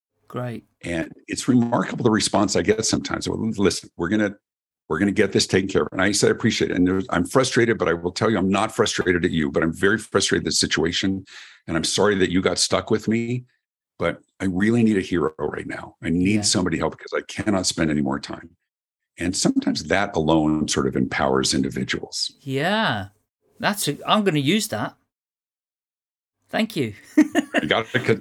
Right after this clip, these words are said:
Speaker 2: 'cause it works.
Speaker 1: David, how can people get a hold of you, find your books, uh, give us your website, your socials, and, and
Speaker 2: Sure.
Speaker 1: let's share some stuff.
Speaker 2: I am everywhere online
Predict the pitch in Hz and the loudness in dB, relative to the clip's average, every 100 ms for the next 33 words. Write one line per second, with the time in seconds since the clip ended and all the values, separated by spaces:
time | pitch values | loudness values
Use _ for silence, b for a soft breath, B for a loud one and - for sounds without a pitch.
0 | - 95 90 101 101 165 - - - - | 0 0 2 4 4 2 -2 -6 -6 -8
1 | _ _ _ 147 226 240 220 165 143 - | _ _ _ -2 2 4 4 4 2 0
2 | _ - - 233 247 240 220 214 202 202 | _ -6 0 2 2 0 0 0 0 0
3 | 185 196 - - 208 190 170 185 185 185 | 0 0 2 4 4 4 0 -2 0 0
4 | 180 - - 180 170 156 135 180 202 196 | -2 -6 2 2 2 -2 -2 2 4 4
5 | - - - - - 147 143 143 143 143 | 0 -8 -8 -8 -2 0 2 0 -2 -2
6 | 196 190 175 156 180 185 - 170 160 147 | 0 0 -2 2 2 2 2 2 2 0
7 | - 180 175 - 170 165 160 - - 143 | 2 2 2 2 2 2 0 -4 -4 -2
8 | 143 143 - 147 143 143 165 - - 180 | 0 -2 -2 0 0 2 2 2 2 0
9 | - 156 - 117 - - _ _ _ _ | 0 -4 -2 -4 -4 -14 _ _ _ _
10 | _ _ - 101 107 110 160 170 156 139 | _ _ -2 0 2 2 2 4 4 4
11 | 110 98 98 | 2 2 2